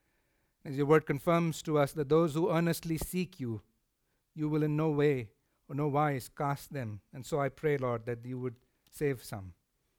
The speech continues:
according to your plan and purpose. I pray for our week that is ahead of us.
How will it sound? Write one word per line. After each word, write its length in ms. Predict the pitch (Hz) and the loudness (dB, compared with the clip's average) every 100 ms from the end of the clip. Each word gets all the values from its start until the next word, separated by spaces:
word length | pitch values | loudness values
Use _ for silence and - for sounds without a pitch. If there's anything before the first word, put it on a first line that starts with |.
| _ _ _ _ _ _ - | _ _ _ _ _ _ -20
according 360 | - 131 131 131 | -6 -4 -4 -4
to 80 | 127 | -6
your 120 | 120 | -6
plan 320 | 127 123 127 | -6 -8 -8
and 180 | 127 - | -12 -16
purpose. 520 | 101 - 98 - - - | -18 -16 -20 -20 -20 -18
I 20 | |
pray 240 | - 160 | -4 -2
for 200 | 156 160 | -2 0
our 200 | 139 139 | 0 0
week 360 | 123 147 151 - | 0 0 0 -4
that 180 | 143 135 | -8 -6
is 100 | 127 | -6
ahead 240 | 123 147 | -4 -4
of 180 | 143 - | -4 -8
us. 320 | 120 - - | -16 -16 -20